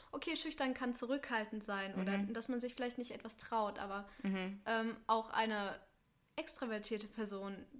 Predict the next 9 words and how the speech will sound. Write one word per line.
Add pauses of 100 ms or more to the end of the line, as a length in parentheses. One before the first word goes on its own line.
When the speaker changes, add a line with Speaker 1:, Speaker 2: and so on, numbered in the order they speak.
Speaker 1:
die
vielleicht
kontaktfreudig
ist, (180)
Speaker 2:
Mhm. (160)
Speaker 1:
ähm, (800)
kann
aber
auch